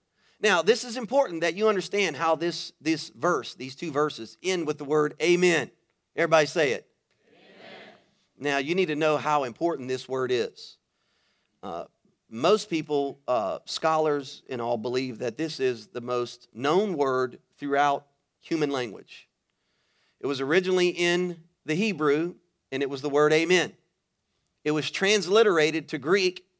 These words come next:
Speaker 1: amen, and into Latin, transliterated, amen. And it's, it's in English language, amen, as well. It's, it's in most, it's the most known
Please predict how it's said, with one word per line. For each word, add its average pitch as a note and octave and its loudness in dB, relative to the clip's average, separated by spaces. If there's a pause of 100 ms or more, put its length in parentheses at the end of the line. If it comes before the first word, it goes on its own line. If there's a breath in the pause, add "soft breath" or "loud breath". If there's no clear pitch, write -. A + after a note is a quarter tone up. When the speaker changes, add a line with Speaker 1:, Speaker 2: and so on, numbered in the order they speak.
(200)
Speaker 1:
amen, C#3+ -2 (640)
and D3+ 0
into E3+ 2
Latin, E3 0 (300)
transliterated, C#3+ 0 (100)
amen. C3+ -2 (560)
And D3 0
it's, D3 -4
it's C#3+ -4
in D3+ 0
English D#3 -2
language, C#3 -4 (100)
amen, C3+ -2
as B2 -6
well. C3 2
It's, C3 -2
it's D3 -6
in C#3+ -2
most, D#3 0 (480)
it's C#3 -12
the D3+ -10
most D#3+ -2
known G3 -2